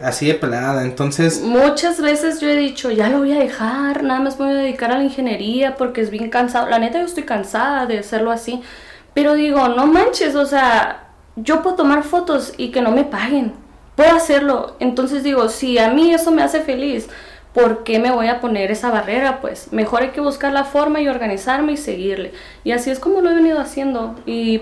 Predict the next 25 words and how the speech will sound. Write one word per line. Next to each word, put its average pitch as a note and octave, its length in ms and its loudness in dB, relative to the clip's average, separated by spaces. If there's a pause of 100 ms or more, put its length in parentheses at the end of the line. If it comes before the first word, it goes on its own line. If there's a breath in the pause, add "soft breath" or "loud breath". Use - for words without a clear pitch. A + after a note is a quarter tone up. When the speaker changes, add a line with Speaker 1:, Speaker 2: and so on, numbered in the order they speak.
(120)
Speaker 2:
pues A3 300 2
a F#3+ 140 2
veces A#3 300 -2
es C#4+ 100 0
muy D4 240 2
estresante B3 680 -4
y C4 100 -2
otras B3 300 -2
veces B3 320 -4
que A#3+ 120 -6
digo, A3 300 -2
"No G#3 140 -6
mames, - 480 -6
¿qué - 120 -12
estoy C4 180 -4
haciendo?". A#3+ 420 -2
Speaker 1:
Mm. F3+ 80 2
Speaker 2:
<laughs> F#4+ 1300 2
Pero E4+ 200 6
Speaker 1:
Ah. D#4+ 40 6
Speaker 2:
me C#4+ 160 6
gusta, B3+ 520 2
pues, - 280 -4
me A3+ 140 0
gusta. C#4 600 -2